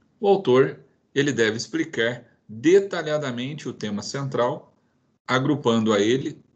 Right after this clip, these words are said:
todos os dados secundários que forem necessários para melhor compreensão do texto. E aqui nós vamos encontrar mais algumas técnicas que podem ser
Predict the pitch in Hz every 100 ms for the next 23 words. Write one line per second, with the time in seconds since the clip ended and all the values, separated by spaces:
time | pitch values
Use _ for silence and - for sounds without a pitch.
0 | _ 175 175 185 170 160 147 110 113 120
1 | 123 - 110 - 107 98 107 123 - 147
2 | - 113 120 120 131 165 175 170 160 123
3 | 117 123 139 139 - _ _ _ _ _
4 | _ - 110 110 110 110 110 165 175 175
5 | 170 170 151 - 135 139 156 160 101 -
6 | - - _ _ _ - _ _ - 180
7 | 180 143 147 143 135 135 135 135 143 127
8 | 120 120 110 92 110 123 131 139 135 -
9 | - 120 113 104 113 117 123 - - _
10 | _ _ - 135 131 - 95 - - -
11 | - _ _ _ - 160 - 117 110 113
12 | - 107 120 -